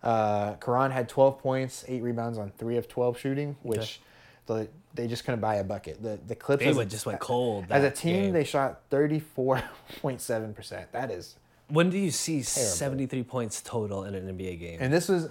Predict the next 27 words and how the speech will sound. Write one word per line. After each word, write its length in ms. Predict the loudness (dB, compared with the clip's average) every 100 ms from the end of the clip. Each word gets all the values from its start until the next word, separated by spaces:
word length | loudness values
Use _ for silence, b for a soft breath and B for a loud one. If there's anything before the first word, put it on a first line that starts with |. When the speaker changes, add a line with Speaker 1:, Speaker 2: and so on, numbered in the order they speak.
| -10
Speaker 2:
Dude. 400 | -8 -6 -4 -4 2
Speaker 1:
getting 260 | 4 4
into 200 | 2 0
the, 240 | -2 -2 -4
the 120 | -6 -8
Steph 420 | 2 4 4 -4
era 360 | -8 -6 -6 -8
of 140 | -10 -10
N 160 | -10 -6
B 100 | -6
A 80 | -4
basketball, 440 | -6 -6 0 4
Speaker 2:
Right. 140 | 6 4
Speaker 1:
where 180 | 0 -6
you're 180 | -8
scoring 440 | -8 -4 -4 -4 -6
over 220 | -6 -6
a 60 | -6
hundred 300 | -8 -10 -10
every 160 | -8 -2
Speaker 2:
Right. 80 | -2
Speaker 1:
single 180 | -4 -10
night. 260 | -14 -16 -10
So 160 | -2
Speaker 2:
Right. 240 | 0 0 -4 _ B B B B B B B B
Speaker 1:
pretty 180 | 4 4
nuts. 540 | 2 2 0 -6 -10